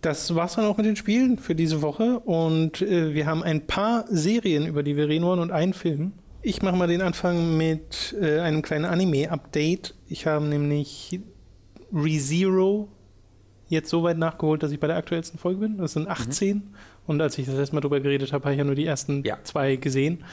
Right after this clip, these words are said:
Speaker 2: Ich glaub, du hattest nur die erste gesehen, als wir drüber erzählt,
Speaker 1: Ja,
Speaker 2: oder?
Speaker 1: ja,
Speaker 2: Ach so,
Speaker 1: genau,
Speaker 2: die,
Speaker 1: aber das war
Speaker 2: stimmt,
Speaker 1: so eine
Speaker 2: genau, du hast
Speaker 1: Doppel-,
Speaker 2: recht. Ja.
Speaker 1: Doppelfolge. Äh, aber offiziell war das nur Episode eins.
Speaker 2: Ah,
Speaker 1: Also
Speaker 2: Leute
Speaker 1: eigentlich
Speaker 2: so, "Nein,
Speaker 1: gibt's
Speaker 2: guck's
Speaker 1: n-,
Speaker 2: weiter,
Speaker 1: eigentlich
Speaker 2: Alter."
Speaker 1: gibt's neunzehn Folgen.
Speaker 2: Ja.
Speaker 1: Äh, genau, viele Leute haben gesagt, äh, das, das lohnt sich, das weiter zu gucken, also heiß mal weitergeguckt.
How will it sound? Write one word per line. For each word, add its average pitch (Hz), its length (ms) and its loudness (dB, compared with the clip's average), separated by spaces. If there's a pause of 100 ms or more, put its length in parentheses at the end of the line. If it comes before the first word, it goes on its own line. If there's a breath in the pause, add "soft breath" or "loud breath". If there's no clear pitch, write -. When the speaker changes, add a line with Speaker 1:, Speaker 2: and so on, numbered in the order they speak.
(420 loud breath)
Speaker 2:
Ich - 80 -12
glaub, 123 140 -6
du - 60 -2
hattest 120 160 -4
nur 120 80 -2
die - 60 -2
erste 151 360 -6
gesehen, 107 160 -8
als 98 120 -12
wir - 60 -16
drüber - 200 -10
erzählt, 147 280 -4
Speaker 1:
Ja, 143 140 2
Speaker 2:
oder? 151 140 -4
Speaker 1:
ja, 143 180 0
Speaker 2:
Ach 127 60 -4
so, 147 60 -4
Speaker 1:
genau, 139 160 0
Speaker 2:
die, 123 40 0
Speaker 1:
aber 131 140 0
das 139 200 -2
war 151 100 0
Speaker 2:
stimmt, 143 120 0
Speaker 1:
so 139 80 0
eine 131 80 0
Speaker 2:
genau, 98 100 -4
du 107 80 -2
hast 139 100 -2
Speaker 1:
Doppel-, 143 160 2
Speaker 2:
recht. 131 100 -2
Ja. - 40 -16 (100)
Speaker 1:
Doppelfolge. 139 720 0 (480 loud breath)
Äh, - 60 -2
aber 151 340 0
offiziell 147 400 0
war 139 80 2
das 139 140 -2
nur 147 100 0
Episode 139 420 -2
eins. 147 420 0
Speaker 2:
Ah, - 140 -8
Speaker 1:
Also 120 140 0
Speaker 2:
Leute 123 120 0
Speaker 1:
eigentlich 117 200 2
Speaker 2:
so, 110 280 -2
"Nein, 185 120 -2
Speaker 1:
gibt's 220 120 0
Speaker 2:
guck's 185 140 0
Speaker 1:
n-, 175 40 -4
Speaker 2:
weiter, 220 340 0
Speaker 1:
eigentlich 170 260 0
Speaker 2:
Alter." 180 100 -6
Speaker 1:
gibt's - 220 -4
neunzehn 160 320 -2
Folgen. 185 240 -6 (540 loud breath)
Speaker 2:
Ja. 147 440 2
Speaker 1:
Äh, 147 60 0
genau, 170 220 0
viele 202 220 0
Leute 196 180 2
haben 170 100 0
gesagt, 165 320 -2
äh, 156 340 0 (120)
das, - 280 -4
das - 200 -2
lohnt 214 240 2
sich, - 120 -4
das - 200 -6
weiter 180 240 0
zu - 120 -6
gucken, 196 280 -2
also 160 200 -2
heiß 190 200 -2
mal 175 100 0
weitergeguckt. 175 480 0